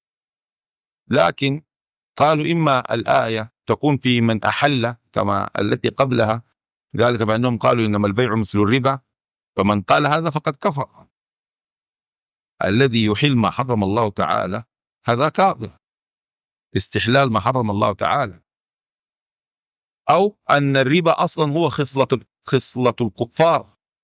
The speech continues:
فلا تقعوا في خصال الكافرين أيها المؤمنون.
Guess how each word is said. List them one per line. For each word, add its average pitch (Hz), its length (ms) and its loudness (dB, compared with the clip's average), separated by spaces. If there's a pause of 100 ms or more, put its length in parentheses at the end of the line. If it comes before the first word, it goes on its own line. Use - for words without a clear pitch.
(1400)
فلا 139 240 4
تقعوا 156 400 -2
في 127 160 -4
خصال 147 400 0
الكافرين 131 600 0
أيها 139 280 0
المؤمنون. 107 600 -2